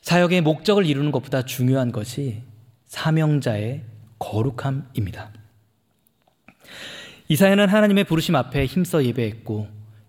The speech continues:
예배를 통해 하나님의 영광을 받아 누렸습니다. 그리고 그 영광으로 말미암아 자기 안의 죄성을 발견하자 철저히 주 앞에 회개하였고 죄를 고백하였고 전심으로 주만 바라보게 되었습니다.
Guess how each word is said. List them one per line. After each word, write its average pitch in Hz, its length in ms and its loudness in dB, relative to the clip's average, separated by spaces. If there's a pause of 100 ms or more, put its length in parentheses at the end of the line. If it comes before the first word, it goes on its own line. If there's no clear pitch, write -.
예배를 135 320 2
통해 127 240 -2
하나님의 131 460 0
영광을 123 520 0
받아 123 240 -2
누렸습니다. 101 680 -6 (840)
그리고 185 260 4
그 185 120 4
영광으로 175 440 4
말미암아 135 760 0 (200)
자기 147 340 0
안의 143 240 0
죄성을 135 320 -2
발견하자 127 760 -2 (300)
철저히 226 560 0
주 - 120 0
앞에 127 260 0
회개하였고 131 840 -4 (160)
죄를 175 280 2
고백하였고 117 840 -4 (440)
전심으로 165 840 2 (320)
주만 151 680 -2
바라보게 117 1160 -4
되었습니다. - 680 -8